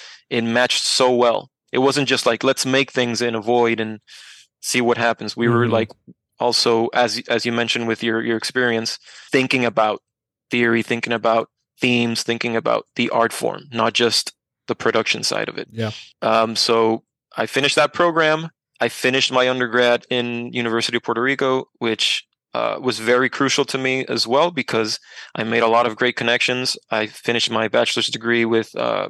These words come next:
Speaker 1: in audiovisual communications, and one of my, my business partners now, I met him there. So
Speaker 2: Nice.
Speaker 1: a lot of connections that are still fruitful to this day.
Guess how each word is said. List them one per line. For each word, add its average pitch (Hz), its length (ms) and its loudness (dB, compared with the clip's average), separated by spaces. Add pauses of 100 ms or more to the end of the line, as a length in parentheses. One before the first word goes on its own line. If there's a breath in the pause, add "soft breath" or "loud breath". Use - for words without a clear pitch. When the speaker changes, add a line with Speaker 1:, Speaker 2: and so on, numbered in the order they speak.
Speaker 1:
in 113 240 -6 (360)
audiovisual 113 380 2
communications, 131 760 0 (640 loud breath)
and 120 680 2
one 123 200 0
of 127 80 2
my, 123 120 2 (120)
my 120 160 0
business 131 400 0
partners 113 420 0
now, 117 300 2 (200)
I 117 120 0
met 113 180 0
him 113 120 -4
there. 127 300 0
So - 380 -10 (140)
Speaker 2:
Nice. 147 340 -2 (100)
Speaker 1:
a 113 80 -2
lot 117 180 4
of 123 100 -2
connections 123 460 0
that 123 140 4
are 120 160 2
still 120 440 -2 (240)
fruitful 123 320 0
to - 140 -2
this 123 120 0
day. 127 280 0